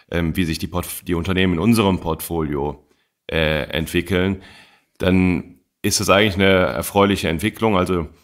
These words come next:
die Unternehmen, äh, in unserem Portfolio, die haben sich in den letzten zwei Jahren, ähm, wo es ja zum Teil auch stärkere, zweitausendzweiundzwanzig auch stärkere Kursverluste gab, fundamental sehr, sehr gut entwickelt. Hier gab es also zweiundzwanzig eine große Abkopplung zwischen der fundamentalen Entwicklung und der Kursentwicklung,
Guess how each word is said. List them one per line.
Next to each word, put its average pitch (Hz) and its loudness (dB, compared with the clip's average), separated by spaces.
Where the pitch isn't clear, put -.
die 87 -2
Unternehmen, 92 0
äh, 90 -2
in 80 -6
unserem 90 -2
Portfolio, 92 -2
die 85 -6
haben 87 -4
sich 82 -10
in 85 -8
den 80 -6
letzten 101 -4
zwei 95 2
Jahren, 95 0
ähm, 87 -4
wo 85 -4
es 82 -6
ja 80 -6
zum 80 -12
Teil 87 0
auch 80 0
stärkere, 82 -6
zweitausendzweiundzwanzig 85 -4
auch 73 -10
stärkere 80 -8
Kursverluste 92 -8
gab, 92 -4
fundamental 92 4
sehr, 87 0
sehr 82 -4
gut 92 -8
entwickelt. 117 -4
Hier 87 -8
gab 82 -2
es - -12
also 82 -6
zweiundzwanzig 82 -6
eine 82 -10
große - -8
Abkopplung - -4
zwischen 90 -8
der 85 -2
fundamentalen 92 -4
Entwicklung 90 -8
und 82 -10
der 85 -8
Kursentwicklung, 90 -10